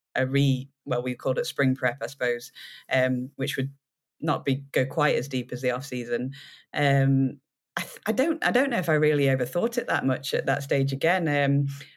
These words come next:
like, it was obviously for us, it's a chance to make technical changes as well. Um, and so, like, you go on work on short runs, and there's a lot more process involved than I'd ever had before.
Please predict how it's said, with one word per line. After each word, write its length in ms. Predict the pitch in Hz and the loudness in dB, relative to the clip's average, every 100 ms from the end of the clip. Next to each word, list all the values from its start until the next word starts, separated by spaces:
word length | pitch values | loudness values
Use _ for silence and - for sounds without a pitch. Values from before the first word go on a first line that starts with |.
| - | -2
like, 340 | 147 139 139 - _ _ _ - | 0 0 -6 -16 _ _ _ 0
it 100 | 170 | 2
was 140 | 165 | 2
obviously 420 | 202 226 233 196 165 | 2 2 0 0 2
for 160 | 165 | 2
us, 180 | 175 175 | 2 0
it's 160 | - 151 | -2 -2
a 40 | |
chance 320 | 139 165 151 | 0 0 0
to 80 | 147 | 0
make 180 | 143 139 | 0 0
technical 400 | 165 151 139 135 | -2 -2 -2 -2
changes 420 | 156 151 147 139 | 2 2 2 0
as 140 | 127 | 0
well. 320 | 135 143 180 202 - - - - | 0 0 0 -6 -14 -20 -16 -2
Um, 640 | 143 139 139 139 131 139 - | 2 4 6 6 4 0 0
and 160 | 143 143 | 0 2
so, 260 | 147 139 | 2 4
like, 200 | 139 135 135 | 4 2 0
you 120 | 139 | 2
go 180 | 143 147 | 4 4
on 320 | 143 135 131 - _ | 4 2 0 -6 _
work 300 | 139 139 135 | 0 2 2
on 100 | 139 | 2
short 340 | 131 - 139 135 | 0 2 0 2
runs, 320 | 135 135 127 | 2 2 2
and 240 | 131 131 - | 2 0 -2
there's 200 | 151 143 | -2 0
a 60 | 139 | 2
lot 220 | 139 147 | 2 2
more 120 | 143 | 0
process 520 | 139 143 135 139 135 135 | 0 2 2 2 0 0
involved 600 | 131 135 135 131 139 - - 139 | 0 2 0 0 -6 -14 -10 -2
than 160 | 135 | -2
I'd 260 | - 131 127 | 0 0 0
ever 180 | 131 131 | 0 0
had 220 | 135 135 | 0 -2
before. 500 | - - 135 127 | -4 -2 0 0